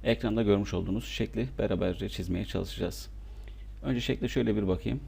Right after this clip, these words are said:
Şurada kırmızı ile gördüğünüz yarıçapı elli birimlik bir çember var.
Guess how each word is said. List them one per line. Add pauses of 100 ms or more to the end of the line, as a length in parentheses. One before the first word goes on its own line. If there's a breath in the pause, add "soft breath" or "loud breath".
(1200)
Şurada
kırmızı
ile
gördüğünüz
yarıçapı
elli
birimlik
bir
çember
var.